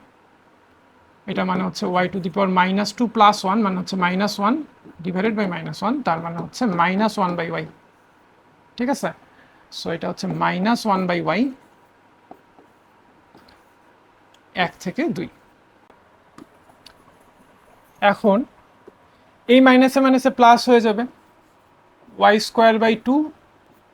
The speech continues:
plus one by y, লোয়ার লিমিট আপার লিমিট যেহেতু সেম, একবারে মার্জ করেই লিখতে পারি। হ্যাঁ, লোয়ার লিমিট দুই, দুইটাতেই ওয়ান, আপার লিমিট দুইটাতেই টু, যেহেতু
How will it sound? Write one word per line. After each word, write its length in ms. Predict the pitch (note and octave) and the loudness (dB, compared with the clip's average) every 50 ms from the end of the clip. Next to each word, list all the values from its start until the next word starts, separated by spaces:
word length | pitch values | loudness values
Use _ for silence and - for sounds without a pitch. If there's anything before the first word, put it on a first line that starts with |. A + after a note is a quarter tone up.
| _ - - | _ -12 -2
plus 360 | - G#3+ G#3 G#3 G#3 G#3 G3 - - - - - - - - - - _ _ _ _ _ _ _ _ _ _ _ _ _ _ _ - - - G3 G3+ G3+ | 2 4 6 6 6 4 2 -2 -6 -8 -8 -8 -8 -10 -12 -14 -16 _ _ _ _ _ _ _ _ _ _ _ _ _ _ _ -20 -14 -2 4 4 6
one 120 | G3+ G#3 G#3 G3+ G3 | 6 4 4 2 2
by 120 | G#3 B3 D4 C#4+ B3 - - _ _ _ _ _ - F#3 F3+ F3 E3+ F3 | 2 2 0 -2 -4 -8 -14 _ _ _ _ _ -12 0 2 4 4 4
y, 20 | A3+ C#4+ C#4 B3 - _ _ _ _ - F#3+ G#3 - - - G3+ | 2 0 -4 -6 -10 _ _ _ _ -12 -12 -10 -10 -8 0 6
লোয়ার 180 | G#3+ A3+ A#3+ B3 B3+ | 6 8 8 8 6
লিমিট 160 | B3+ C4+ B3+ B3+ A#3 | 6 6 6 6 6
আপার 160 | A#3 B3 B3 B3 B3 | 6 6 6 6 6
লিমিট 240 | B3 A#3+ A#3+ A#3+ G3+ A3 | 4 4 4 2 2 2
যেহেতু 240 | A#3 A#3 A3+ A3+ A#3 - - | 2 2 2 0 -2 -2 0
সেম, 140 | A3+ G#3+ A3+ A#3+ - - - _ _ _ _ - G#3 G3+ | 0 0 0 -2 -4 -8 -16 _ _ _ _ 0 0 0
একবারে 260 | F#3+ F3 G#3+ A3 A3+ A3 G#3+ | 2 2 2 2 4 4 4
মার্জ 180 | G3+ G3+ - - - | 2 2 0 -4 -2
করেই 200 | A#3 A3+ A#3 A3+ G#3+ | 0 0 2 2 2
লিখতে 200 | G#3 - - G#3 F3+ | 0 0 -2 -4 -2
পারি। 160 | G3 F#3 G3+ G#3+ - _ _ _ _ _ - - _ _ _ _ _ _ _ _ _ _ _ _ _ _ _ _ _ A#3+ | -2 -4 -4 -8 -12 _ _ _ _ _ -20 -20 _ _ _ _ _ _ _ _ _ _ _ _ _ _ _ _ _ -2
হ্যাঁ, 160 | C#4 C4+ A#3 G#3 G3 | -2 0 0 0 4
লোয়ার 200 | G3 G3+ G#3 G#3+ G#3+ | 6 6 6 6 6
লিমিট 180 | G#3+ A3+ A3+ F#3 F3 | 4 2 0 0 0
দুই, 120 | G#3+ G#3+ G3+ - - - F#3+ F3 D#3 | -2 -2 -2 -4 -10 -16 -16 -8 -6
দুইটাতেই 360 | F#3+ G3+ - G#3+ G#3+ B3 A#3+ A3 | -2 0 0 2 2 2 2 2
ওয়ান, 140 | A3+ B3 D#4+ D#4+ A3+ | 2 2 4 4 4
আপার 160 | G3 G3+ G#3+ G#3 G3+ | 4 4 4 2 2
লিমিট 180 | G#3 G#3 G3+ G3 - D#3+ | 0 -2 -4 -6 -6 -6
দুইটাতেই 360 | G3 F#3+ G3 F#3+ - A3+ C4+ B3 - - | -2 -2 -2 0 0 -2 -2 -2 -4 -6
টু, 100 | G#3 F#3+ G3+ B3 - - D3 | -6 -6 -6 -6 -8 -8 -6
যেহেতু 220 | F3+ F#3 F3+ G#3+ | -6 -4 -4 -4